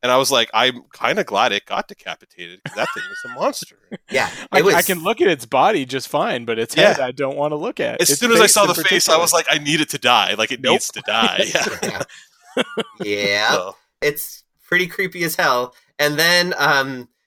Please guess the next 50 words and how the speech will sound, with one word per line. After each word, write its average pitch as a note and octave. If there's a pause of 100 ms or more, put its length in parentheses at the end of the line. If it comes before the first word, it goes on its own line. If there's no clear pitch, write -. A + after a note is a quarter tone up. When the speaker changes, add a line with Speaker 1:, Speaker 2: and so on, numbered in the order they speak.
(100)
Speaker 2:
yeah, C#3
we C3+
Speaker 1:
Like, C3+
Speaker 2:
get D3+
Speaker 1:
even A#2+
the C3
Speaker 2:
our C3
Speaker 1:
giant D3
boars B2+
were B2+
less G#2
off-putting G2 (100)
than G2
that. F2+
You G2+
know A2
what A2
I -
Speaker 2:
Yeah. A2+
Speaker 1:
mean? B2+
And, A2
like, A#2
and, A#2+
I, B2+
Speaker 3:
Yeah. C#3+
Speaker 1:
and C3
all D#3
I'm C#3+
seeing C#3
with A#2+
there B2+
is G#2
Ganon. G2+
I'm F#2+
just G2+
like, G2
"Jesus, C3
kill D3
it, G#2+
'cause A2
it's G#2+
Ganondorf. A2
Like, G#2
we're B2
gonna C3+
have A#2
a -
problem." A2+ (240)
Speaker 3:
Yeah. A2+
Speaker 2:
Yeah. G#2+